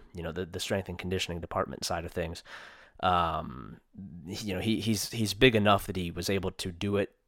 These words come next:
this year on a, <laughs> on a, on a stepping in basis, but I think if they wanted to do that full time, you could probably afford to pack on a little bit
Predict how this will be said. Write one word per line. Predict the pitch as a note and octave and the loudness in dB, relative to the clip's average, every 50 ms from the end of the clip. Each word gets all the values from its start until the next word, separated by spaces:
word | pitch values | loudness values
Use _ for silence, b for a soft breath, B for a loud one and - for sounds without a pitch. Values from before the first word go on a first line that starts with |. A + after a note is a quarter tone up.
| _ _ - | _ _ -4
this | G#2 G#2 G2+ - - | 0 0 2 2 2
year | A2+ A2+ A2 A2+ - | 4 4 2 2 2
on | - - G2+ F#2+ | 2 2 2 2
a, | F2+ F2+ F2 F2+ F2 - - - | 4 2 2 2 0 0 0 0
<laughs> | - C#3 | 2 2
on | C#3 G#2+ G2+ | 2 2 2
a, | G2 | 2
on | F#2 - F#2+ F#2 | 0 2 0 0
a | F#2 F#2 | 0 0
stepping | - - G#2 - G2+ F#2 F#2 | 0 0 0 0 0 0 0
in | F#2 F#2+ G2+ | 0 0 2
basis, | B2 B2+ C3 - - D3+ C#3 - | 2 2 2 4 2 2 0 2
but | - G#2 F#2+ F#2 - B B B B B B B | 2 4 4 4 2 B B B B B B B
I | G2+ | 2
think | G#2 G#2+ G2+ | 4 4 4
if | G2 | 2
they | - G#2 | 2 2
wanted | F#2+ G2+ G2 F#2+ F2+ | 2 2 2 0 0
to | F#2 F2 | -2 -2
do | F2+ F#2 F2+ | -4 -4 -2
that | F#2 F2 - - | 0 0 0 0
full | - F#2 F2 | -2 -4 -2
time, | - - F2 F2 F2+ | -2 -2 -2 -2 -2
you | E2 | -4
could | - - - | -6 -6 -4
probably | - - E2 E2+ F2+ E2+ F#2 F#2 | -4 -2 -2 -2 -4 -2 -2 -2
afford | F2 - - - F#2+ F2+ F2 | -2 -2 -2 -2 -2 -2 -2
to | - | -4
pack | - - F#2 F2 - F#2+ | -4 -2 -2 -2 0 -2
on | F#2 F#2 | -2 -2
a | F2+ E2 | -2 -4
little | E2+ F2+ F2+ F2+ | -4 -4 -4 -4
bit | F2+ - F#2+ F#2 | -2 -2 -2 -2